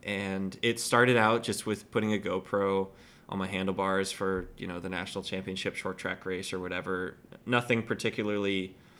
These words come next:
even then, you know, there were plenty of people doing that. Um, but I, I just kept doing it. And I think one thing that was maybe a little bit different is I did it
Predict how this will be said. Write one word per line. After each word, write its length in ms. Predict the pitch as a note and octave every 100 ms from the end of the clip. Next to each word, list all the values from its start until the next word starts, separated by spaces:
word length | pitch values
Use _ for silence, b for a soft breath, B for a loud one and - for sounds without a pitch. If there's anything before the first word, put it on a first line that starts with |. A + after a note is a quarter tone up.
| B
even 280 | D#3 D3+ A2+
then, 220 | A2+ G#2
you 80 | F#2
know, 80 | F#2+
there 120 | F#2+
were 60 | F#2+
plenty 260 | - G#2 F#2+
of 100 | F#2
people 260 | G2+ F#2
doing 300 | F2 F#2 F2+
that. 280 | F2 F2 D#2 - B B B
Um, 640 | F2+ F2 F2 E2+ F2 F2 - - B B _ - -
but 120 | A#2
I, 280 | A2 G#2+ G2 -
I 120 | G2+
just 280 | F#2+ A2 -
kept 220 | C3+ -
doing 220 | A2+ G#2+
it. 100 | G#2+
And 120 | G2+
I 60 | G2+
think 240 | G2+ B2+
one 220 | G#2+ G#2+ G#2+
thing 220 | A2+ G#2+
that 140 | F#2+
was 160 | F2+ G2+
maybe 180 | G#2+ G2
a 60 | F#2
little 180 | B2
bit 120 | A2 G2
different 280 | G2+ G#2 G2
is 120 | F#2+
I 80 | F2+
did 160 | G#2
it 160 | F#2+